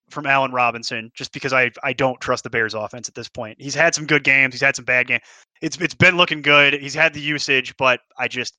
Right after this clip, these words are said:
it's so hard to trust at this point that I don't feel good about it. And if I could, it, I, he would be the one that I feel like I could get the most out of. So that's the way that I would approach that.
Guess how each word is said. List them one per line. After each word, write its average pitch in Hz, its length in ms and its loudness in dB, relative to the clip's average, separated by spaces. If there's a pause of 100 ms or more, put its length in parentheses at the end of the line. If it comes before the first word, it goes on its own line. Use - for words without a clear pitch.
it's - 140 -12
so 127 180 -2
hard 110 160 -2
to 98 60 -20
trust - 360 -16 (460)
at 123 140 -14
this 117 120 -10
point 117 280 -10
that 120 80 -4
I 120 40 2
don't 123 160 -2
feel 117 160 -6
good 117 160 -6
about 110 240 -2
it. 113 140 -12 (220)
And 117 340 0
if 117 140 -8
I 127 100 4
could, 131 200 -10
it, 127 120 -14 (100)
I, 131 100 -14 (520)
he 196 100 4
would 220 140 4
be 196 120 6
the 202 100 2
one 165 180 4
that 143 80 4
I 143 80 4
feel 151 180 4
like 139 120 6
I 131 60 2
could 131 100 -2
get 135 160 -2
the 131 60 -8
most 123 280 -2
out 110 180 0
of. 95 160 -16 (240)
So 123 360 -4
that's 131 200 0
the 139 80 -6
way 120 140 0
that 117 100 -2
I 110 80 0
would 107 120 -6
approach 104 320 -8
that. 95 200 -10